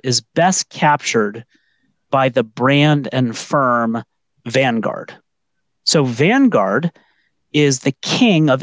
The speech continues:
index investing. So they will build, they just build a S and P five hundred. The S and P five hundred is an ex-, is an actual list of stocks. Vanguard just grabs the, grabs the, the list, owns those companies in that proportion,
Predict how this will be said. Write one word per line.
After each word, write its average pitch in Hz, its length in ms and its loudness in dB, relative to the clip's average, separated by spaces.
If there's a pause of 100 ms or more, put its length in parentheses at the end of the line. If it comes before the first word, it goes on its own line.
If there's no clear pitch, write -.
index 165 480 2
investing. - 600 -4
So 131 140 2
they 147 200 2
will 196 180 2
build, 170 360 0
they 151 120 0
just - 240 -6
build 165 220 2
a 139 80 0 (240)
S 180 180 2
and 202 80 4
P 202 120 4
five 170 200 0
hundred. - 300 -8 (1160)
The 160 100 2
S 208 120 2
and 233 80 6
P 226 80 6
five 202 180 0
hundred 170 340 0
is 135 140 2
an 127 120 4
ex-, 117 240 -2
is 135 240 0
an 123 160 0
actual 156 480 0
list 135 260 0
of - 80 -8
stocks. - 540 -4 (720)
Vanguard 170 640 0
just - 220 -4
grabs 156 440 0
the, 170 180 4 (180)
grabs 151 360 0
the, 185 200 0
the 185 140 0
list, 147 420 0 (280)
owns 196 360 2
those 185 200 2
companies 165 500 0
in 139 120 4
that 139 200 0
proportion, 120 640 -6